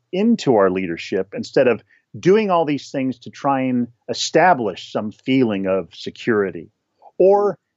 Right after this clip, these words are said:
meaning. You know, a lot of times we do what we do to try and get meaning, but I think we need to bring meaning to our leadership. We already have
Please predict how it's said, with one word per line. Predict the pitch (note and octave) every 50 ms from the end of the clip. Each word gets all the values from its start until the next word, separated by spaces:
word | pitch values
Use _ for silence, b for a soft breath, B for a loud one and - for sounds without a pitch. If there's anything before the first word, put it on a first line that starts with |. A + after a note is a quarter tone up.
| _ _ -
meaning. | C#3+ D#3 G3 B3 C#4 C4+ G3+ C3 F#2+ D#2+ F2+
You | A2+ C3
know, | C#3+ C#3+ D3 D3+ D3 - _ _ _ _ _ _ _ _ _ _ _ _ -
a | C3+
lot | B2+ C3+ D3 F3
of | F#3+
times | - F#3+ D#3
we | C#3 D3
do | C3 A#2+ D#3+ E3+
what | F3+ F3
we | D#3 D#3+ D3+
do | A#2+ D3+ D#3 D#3 D#3+
to | D#3 - D3
try | B2+ - - D#3+ D3+
and | D3 D3 C3+ A2+ G#2 F#2+ F#2+
get | F#2 F3 E3 E3 - -
meaning, | B2+ A2+ G#2+ G2 F2 E2 D#2 D#2 _ _ _ _ -
but | C3 B2 A#2+
I | B2+ E3+ E3
think | - - F3+ - -
we | C3 D3 F3 F#3 F#3+
need | F3+ E3+ E3 C3
to | - C#3+
bring | C3 G#2+ F#2+ _ - A2+ B2 E3 A3+ B3+ B3+ A3 D3+
meaning | A#2 G#2 F#2+ F2+ F2 E2 D#2 D#2 E2 _ _ _ _ -
to | - - A#2+ G#2 F#2+
our | F#2 F#2
leadership. | F2+ F#2 F#2 F2+ F2 E2 - - -
We | C3 F3+ G#3 G#3+
already | F#3 D#3 C3+ B2 A2+
have | A2 B2 C#3+ D3 C#3+ B2 G#2 G2 F2+ E2+